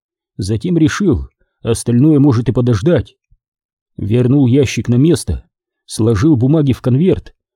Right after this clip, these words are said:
кое-как скрепил его сломанным зажимом и сунул конверт под рубашку.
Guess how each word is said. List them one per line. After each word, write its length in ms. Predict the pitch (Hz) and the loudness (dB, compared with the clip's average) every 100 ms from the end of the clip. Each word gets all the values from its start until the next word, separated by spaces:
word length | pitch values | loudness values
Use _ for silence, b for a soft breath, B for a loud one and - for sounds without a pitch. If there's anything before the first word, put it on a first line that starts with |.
| _ _ | _ _
кое-как 460 | 120 127 123 147 - | -2 0 0 -2 -2
скрепил 480 | - 123 - 208 | -4 -4 -2 0
его 220 | 160 127 120 | 2 2 0
сломанным 480 | - 180 139 131 | 0 2 2 2
зажимом 560 | 107 135 151 143 78 - _ _ _ _ | 0 0 0 0 -2 -6 _ _ _ _
и 120 | 110 | -4
сунул 380 | 110 160 160 135 | -2 -2 0 0
конверт 500 | 127 127 175 160 - | 0 0 0 -2 -2
под 160 | 127 120 | -4 -2
рубашку. 640 | 120 170 143 - - | 0 0 -2 -6 -12